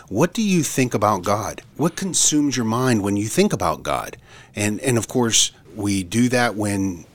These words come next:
we think about God, when we enter public worship, but he goes into the rest of the week. I mean, every moment. What, what are you thinking about God?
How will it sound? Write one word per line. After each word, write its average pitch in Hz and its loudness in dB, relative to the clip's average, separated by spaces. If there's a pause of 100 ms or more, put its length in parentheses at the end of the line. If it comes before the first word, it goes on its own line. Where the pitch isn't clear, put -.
we 107 -4
think 139 0
about 117 0
God, 107 2
when 101 -2
we 95 -4
enter 120 2
public 117 -2
worship, 104 0 (260)
but 110 -4
he 190 0
goes 175 2
into 135 -2
the 117 2
rest 123 4
of - -8
the 107 0
week. 143 2
I 107 0
mean, 101 0 (200)
every 131 0
moment. 202 0
What, 113 2
what 151 4
are 240 2
you 233 2
thinking 170 0
about 127 2
God? 175 -4